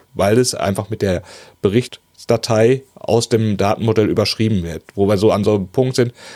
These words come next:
okay, wir müssten mal Modell und Berichte voneinander trennen.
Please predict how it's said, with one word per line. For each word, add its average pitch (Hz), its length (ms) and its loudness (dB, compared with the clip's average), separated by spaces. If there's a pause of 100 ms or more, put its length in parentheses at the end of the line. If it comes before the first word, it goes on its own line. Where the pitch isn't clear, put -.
(120)
okay, 117 320 0
wir 98 60 -2
müssten 110 360 -2
mal 104 180 2
Modell 107 560 2 (380)
und 107 220 0
Berichte 110 420 0
voneinander 107 520 -2
trennen. 117 380 0